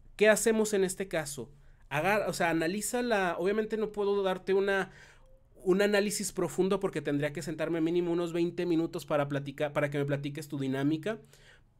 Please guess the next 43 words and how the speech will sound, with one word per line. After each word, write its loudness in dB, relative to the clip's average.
pero 2
por 0
lo 2
que -6
me 0
mencionas, -2
hay, 0
eh, -2
técnicas 0
educativas -4
y -6
de -2
actitud -8
muy -2
probablemente -2
parte -8
tuya -6
que 0
no 0
están -4
funcionando. -8
Así -6
de 0
simple. -8
Porque 0
todas 4
las 0
personas 0
que -4
me 0
están -4
oyendo, -2
ya -4
sean -6
pacientes -6
o -12
simplemente -4
seguidores -6
que -10
han -6
visto -10
un -4
cambio, -4